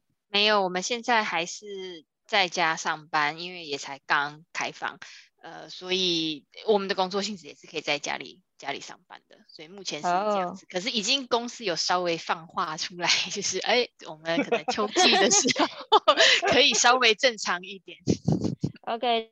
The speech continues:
Speaker 2: 大家差不多该登来了哦，这样子的感觉是不是？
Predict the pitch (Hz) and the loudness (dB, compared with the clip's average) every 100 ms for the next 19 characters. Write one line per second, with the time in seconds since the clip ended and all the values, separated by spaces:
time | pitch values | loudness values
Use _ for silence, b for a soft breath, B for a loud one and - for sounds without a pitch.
0 | 214 302 320 320 320 294 302 294 269 269 | -6 -2 0 0 0 -2 -2 -4 -2 0
1 | 269 - 233 233 269 247 185 175 180 180 | -2 -4 -4 -4 -4 -2 -2 -2 0 2
2 | 180 190 202 214 220 240 214 214 185 180 | 2 4 2 0 -2 -4 -2 -2 -4 -8
3 | 185 185 - _ 180 180 170 190 196 190 | -4 -4 -4 _ -8 -4 -4 -2 -2 0
4 | 202 | -2